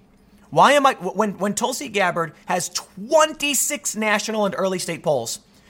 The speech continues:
we know she's polling high enough. We know that she is a formidable candidate. We know she's got the experience. She is somebody who has been on the stage for a long time. I mean, like, the, the, the, the public stage. She absolutely should be up there. She has,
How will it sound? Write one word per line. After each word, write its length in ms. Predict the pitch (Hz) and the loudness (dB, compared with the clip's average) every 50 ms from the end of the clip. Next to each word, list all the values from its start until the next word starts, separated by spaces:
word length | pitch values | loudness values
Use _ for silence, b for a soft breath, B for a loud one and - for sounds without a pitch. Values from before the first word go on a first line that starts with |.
| b b | b b
we 180 | - 196 262 262 | -2 0 0 2
know 340 | 240 233 233 247 247 269 277 | 2 2 4 6 6 6 4
she's 260 | - - 254 220 - | 2 -4 -2 -4 -4
polling 380 | - - - 190 190 185 175 165 | -4 -2 -2 -2 -2 -2 -4 -4
high 200 | 147 151 156 147 | -2 0 0 0
enough. 320 | 143 143 139 139 139 - B B B B B | 0 -2 -2 -4 -4 -6 B B B B B
We 180 | - 165 196 202 | -4 -2 -2 0
know 300 | 190 190 190 220 247 247 | 2 4 4 4 4 4
that 180 | 233 226 196 | 2 -4 -4
she 160 | - - 196 190 | -4 -4 -4 -4
is 140 | 180 160 | -4 -4
a 40 | 170 | -6
formidable 540 | - - 156 143 156 175 202 208 175 196 180 | -4 -4 -4 -2 -2 -2 -2 0 -2 -2 -4
candidate. 480 | - - 160 160 156 147 151 151 - B B B B | -2 -4 -4 -4 -2 -4 -4 -6 -6 B B B B
We 140 | 151 165 185 | -6 -2 2
know 180 | 202 208 220 | 2 2 2
she's 160 | 208 - 202 | 2 -2 -2
got 160 | 170 202 196 196 | -2 -2 -2 0
the 80 | 190 | -4
experience. 540 | 185 190 - - 151 139 139 135 135 - b b b b | -4 -4 -6 -6 -6 -6 -6 -4 -6 -8 b b b b
She 220 | - - 208 233 - | -10 -6 -6 -4 -2
is 380 | - 208 214 202 190 185 - - | -2 0 0 0 -2 -4 -6 -4
somebody 400 | - - 170 165 160 160 160 160 | -4 -2 -2 -2 -2 -4 -6 -6
who 60 | 156 | -8
has 120 | 151 131 123 | -8 -10 -6
been 160 | 147 151 170 | -4 -4 -2
on 60 | 185 | -2
the 80 | 196 185 | -4 -4
stage 260 | - 160 143 139 - | -4 -6 -6 -8 -8
for 120 | - 135 | -8 -6
a 40 | 131 | -2
long 220 | 131 135 143 143 | 0 0 -2 -2
time. 320 | 139 - 135 117 104 104 - | -4 -6 -6 -6 -6 -8 -10
I 80 | - 143 | -8 -6
mean, 140 | 165 160 151 | -6 -4 -4
like, 160 | 143 123 - | -4 -4 -4
the, 180 | 135 131 - - | -8 -10 -10 -8
the, 140 | - 139 120 | -8 -10 -8
the, 140 | - 127 | -8 -10
the 160 | - - 127 - | -10 -10 -12 -2
public 300 | - 160 143 131 127 - | -2 -2 -2 -2 -6 -6
stage. 380 | - 147 120 104 95 - - _ _ _ _ _ _ - - _ _ - - _ - - | -4 -4 -6 -6 -8 -12 -18 _ _ _ _ _ _ -20 -20 _ _ -20 -20 _ -16 -8
She 160 | - - - | -8 -4 2
absolutely 640 | 143 151 180 - - 170 156 131 139 143 131 - B B B B B | 2 2 2 2 -2 -4 -4 -4 -4 -6 -8 -10 B B B B B
should 220 | - - 165 160 | -4 -4 -4 -2
be 80 | 139 151 | -2 -4
up 100 | 135 - | -6 -4
there. 180 | 113 107 104 B B B B B B B B | -6 -10 -10 B B B B B B B B
She 220 | - - - 233 240 | -6 -4 -2 2 4
has, 260 | 247 208 156 - | 4 4 2 0